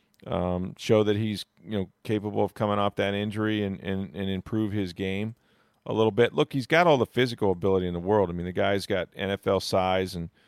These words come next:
certainly he's mobile enough, and he's got a great arm. So, um, and I'm not gonna compare him 'cause he's not Joe Burrow, 'cause he was never that accurate, but, uh, you know, we saw,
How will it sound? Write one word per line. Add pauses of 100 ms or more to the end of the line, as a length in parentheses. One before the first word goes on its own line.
(420)
certainly
he's
mobile
enough,
and
he's
got
a
great
arm.
So, (580)
um,
and
I'm
not
gonna
compare
him
'cause
he's
not
Joe
Burrow,
'cause
he
was
never
that
accurate,
but, (600)
uh,
you
know,
we
saw,